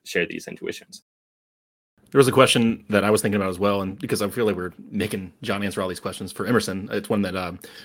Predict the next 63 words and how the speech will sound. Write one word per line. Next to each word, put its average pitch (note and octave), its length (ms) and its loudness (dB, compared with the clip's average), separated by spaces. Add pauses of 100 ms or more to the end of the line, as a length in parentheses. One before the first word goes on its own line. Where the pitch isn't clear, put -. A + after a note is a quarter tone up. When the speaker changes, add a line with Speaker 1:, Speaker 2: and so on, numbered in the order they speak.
(280)
Speaker 2:
Nathan G#2+ 240 6
asked G2 200 0
around F#2 200 -4
four G2 160 0
twenty-nine. F2+ 320 -4
I F2+ 100 -4
don't F2 40 -6
know F#2 60 -6
if F2+ 120 -10
you G2 60 -6
wanna F2 180 -6 (420)
pull G2+ 160 -2
it F#2 60 -2
up, F2 180 -4
but F#2 80 -6
it's F2+ 140 -6
basically, G2 340 -2
like, F#2 220 -2
the G2 80 0
idea F#2 260 -2
that F2+ 300 -6 (200)
he's, A2+ 280 -2
uh, G2 320 2
Nathan A2+ 220 6
says, F#2+ 180 0
"If F2 80 -4
John G#2 240 4
gave G2 220 6
you G2+ 40 2
an F#2+ 60 0
amazing F#2+ 340 0
theodicy F#2+ 400 -2
that E2+ 140 -6
absorbed F#2 580 0
all G2+ 160 0
the F#2+ 100 -2
evils G2 340 0
to - 80 -8
your F#2+ 40 -4
satisfaction, G2 720 0 (380)
how A2+ 80 10
would A2 100 10
that G#2 80 0
modify G2+ 320 0
your F#2+ 80 -2
personal F#2 340 -2
attitude F#2 300 -6
towards F2 220 -8
theism?" F#2 320 -2
And, A2 100 -2
and A#2+ 140 -2
I A2+ 80 6
was B2 100 4
thinking A2+ 220 4
about G#2 320 4 (100)
the A#2+ 100 4
idea G2 220 4
that, G2+ 220 -4
'cause A2 240 -2
you've B2+ 180 0
said G#2 340 2
elsewhere F#2 460 0 (220)
that, F#2+ 360 -2